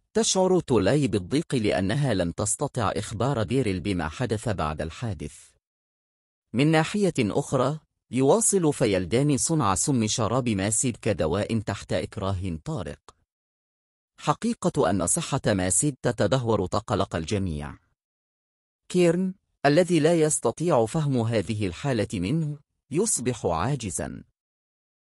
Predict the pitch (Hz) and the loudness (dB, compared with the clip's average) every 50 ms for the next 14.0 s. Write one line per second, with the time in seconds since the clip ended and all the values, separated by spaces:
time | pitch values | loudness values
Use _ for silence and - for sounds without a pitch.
0 | _ _ _ - - 110 - - 175 156 139 - - 147 160 160 - _ _ _ | _ _ _ -8 -6 -4 0 0 2 0 0 0 0 0 0 -2 -4 _ _ _
1 | _ _ - 110 151 151 151 151 160 160 135 113 147 127 147 180 208 190 135 107 | _ _ -2 0 2 2 4 4 4 2 2 2 0 2 2 2 2 2 0 0
2 | 104 87 82 85 80 78 101 107 104 98 90 - - 160 160 139 117 131 135 - | 0 0 2 0 0 0 0 0 0 0 0 -2 -2 -2 0 0 0 -2 -4 -4
3 | - - _ _ _ _ _ _ - 202 208 - - - 175 156 156 127 - - | -10 -20 _ _ _ _ _ _ 0 2 2 2 0 -2 0 0 2 0 0 -2
4 | 113 - 120 127 135 - - 131 - 143 123 110 95 92 101 - 180 165 156 143 | 0 0 2 2 2 2 2 0 2 2 0 2 2 0 0 0 -2 0 2 2
5 | 135 123 - - 113 92 85 85 80 - 143 147 143 123 110 107 92 85 82 78 | 0 0 0 0 0 0 0 -2 -2 0 0 0 0 0 0 0 -2 -2 -2 -4
6 | 82 - _ - 95 76 80 95 131 147 143 120 95 80 78 78 76 78 80 - | -4 -6 _ -4 -4 -2 -2 -2 -2 -2 -2 -4 -4 -4 -4 -6 -6 -8 -12 -16
7 | _ _ _ _ _ _ _ _ _ _ _ _ _ _ _ _ _ _ _ _ | _ _ _ _ _ _ _ _ _ _ _ _ _ _ _ _ _ _ _ _
8 | - - 139 180 185 175 170 156 - - 214 233 190 156 151 117 113 95 87 80 | 0 4 4 6 6 6 4 4 2 0 0 2 2 2 4 4 4 2 2 2
9 | 87 87 85 85 85 82 85 - - - 147 156 123 117 - - 85 87 76 104 | 2 0 0 -2 -2 -2 -2 -2 -2 -2 0 0 0 0 0 0 -2 -2 0 -2
10 | 120 135 147 - _ _ _ _ _ - 208 220 180 160 160 - 127 - - 104 | -2 -4 -6 -10 _ _ _ _ _ 2 2 2 4 6 4 6 6 6 4 4
11 | 98 92 - - 143 147 131 107 101 101 - 151 175 190 170 151 - - 123 104 | 4 2 0 0 0 0 2 2 0 0 0 -2 -2 -2 -2 -2 -2 0 0 0
12 | - - 117 107 - 98 95 82 113 117 123 123 113 104 104 92 - - - - | 0 -2 -4 -2 -2 -2 0 0 0 0 0 0 0 0 0 0 -2 -2 -4 -4
13 | - - 123 - - - - - - - - - - - - - - - _ | -4 -4 -2 -2 -2 -2 -4 -6 -6 -6 -8 -10 -8 -8 -8 -8 -10 -16 _